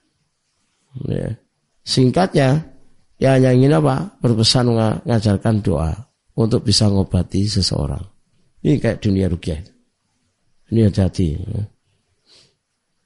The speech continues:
T O. Diajarilah cara, apa, berdoa yang bisa membuat orang sembuh. Maka suatu saat dia ciptakan pasiennya itu. Dicekiknya seorang perempuan. Paham?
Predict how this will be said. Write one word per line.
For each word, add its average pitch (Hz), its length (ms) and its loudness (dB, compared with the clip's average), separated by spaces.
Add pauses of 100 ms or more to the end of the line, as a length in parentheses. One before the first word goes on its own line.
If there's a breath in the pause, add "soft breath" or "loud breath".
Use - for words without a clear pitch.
(220)
T - 80 -4 (160)
O. 101 400 2 (560)
Diajarilah 175 640 4 (560)
cara, 135 320 0 (720)
apa, 139 180 2 (140)
berdoa 120 560 2
yang 127 80 4
bisa 117 240 2
membuat 107 320 2
orang 104 320 0
sembuh. 78 380 -2 (500)
Maka 175 240 0
suatu 190 240 2
saat 196 640 -4
dia 151 80 4
ciptakan - 800 -4
pasiennya 147 560 2
itu. - 160 -8 (640)
Dicekiknya 131 640 0
seorang 101 320 2
perempuan. 98 540 0 (1300)
Paham? 107 320 0